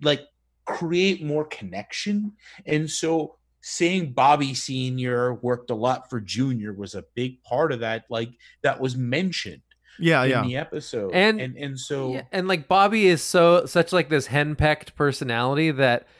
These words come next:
Speaker 3: you kinda get the sense that he has a type A kind of father, and then they put this guy in there, and it, like, it's perfect. It makes complete sense in every
Speaker 2: Mm-hmm.
Speaker 3: way.
Speaker 2: Yeah, and I, and I do think that Bobby's the most emotionally mature out of all of them, and it's hard to write an emotionally mature gangster because you're just like, uh,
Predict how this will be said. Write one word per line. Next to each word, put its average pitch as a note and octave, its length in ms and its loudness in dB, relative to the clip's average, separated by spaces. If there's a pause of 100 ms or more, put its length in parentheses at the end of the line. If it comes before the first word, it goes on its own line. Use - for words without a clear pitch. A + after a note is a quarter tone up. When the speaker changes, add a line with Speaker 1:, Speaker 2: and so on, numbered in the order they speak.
(300)
Speaker 3:
you D#3 140 2
kinda G#3 300 2
get F3+ 260 0
the D3+ 80 0
sense D#3+ 460 2
that D#3 380 4
he E3 360 4
has D#3+ 460 2
a D3+ 100 0
type D#3 320 2
A D#3 360 6
kind D3+ 220 -2
of C3+ 240 0
father, E3+ 600 4
and C#3 240 0
then C3+ 320 0
they C3+ 100 0
put C3 220 -2
this D3+ 180 0
guy B2+ 200 2
in B2+ 160 2
there, A#2+ 200 0
and A#2 80 0
it, A#2+ 180 -4
like, A2+ 200 -4
it's A2+ 140 -8
perfect. B2 460 -2
It A2 40 -8
makes A2+ 320 -6
complete A#2+ 360 -6
sense A2+ 300 -8
in B2 80 -4
every C3 200 -4
Speaker 2:
Mm-hmm. A#2 60 -4
Speaker 3:
way. G#2+ 260 -4 (720)
Speaker 2:
Yeah, C#3 340 6
and G#3 140 4
I, B3+ 120 0
and C4+ 160 2
I C4 100 4
do D4 220 0
think A3 260 0
that G3 160 2
Bobby's F3 360 6
the D3 80 0
most D3 220 2
emotionally C#3+ 560 0
mature C3+ 440 0
out C#3+ 140 4
of C3+ 120 0
all D3 200 2
of D3+ 60 -2
them, D#3 280 2
and C#3 80 0
it's B2+ 120 2
hard D#3+ 240 4
to D#3 120 2
write C3+ 340 6
an D3 120 2
emotionally C3+ 560 2
mature C3 360 -2
gangster C3+ 720 0
because C3 380 0
you're C3 140 4
just C3+ 280 2
like, B2 360 0
uh, A2 300 2